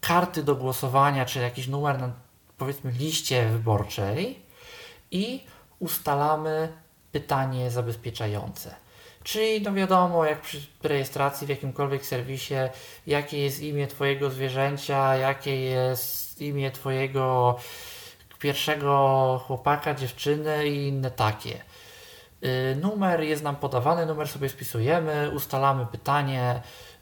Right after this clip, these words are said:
y, ustalamy odpowiedź. I teraz, w dniu wyborów lub tam kilka dni przed, dzwonimy sobie na odpowiednią linię, do odpowiedniego urzędnika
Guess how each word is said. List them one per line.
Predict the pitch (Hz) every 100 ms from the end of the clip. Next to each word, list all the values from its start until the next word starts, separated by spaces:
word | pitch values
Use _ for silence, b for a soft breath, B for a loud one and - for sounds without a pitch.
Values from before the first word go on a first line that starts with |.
| 139 127 123
y, | 123
ustalamy | - - - 123 113
odpowiedź. | 110 110 - - - - - B B
I | 180
teraz, | 156 110 110 - - -
w | 131
dniu | 165 233 240
wyborów | 165 131 110 123 143
lub | 135
tam | - 135 131
kilka | - 156 151
dni | 127 117
przed, | 110 113 113 - - B B B B 160
dzwonimy | 143 151 202 233 196 147
sobie | - 127 110 98
na | 101 139
odpowiednią | 190 208 185 160 156
linię, | 120 98 95 104 - - - B B B
do | 139 160
odpowiedniego | 196 - 220 214 185 175
urzędnika | 165 147 143 117 107 107 98 120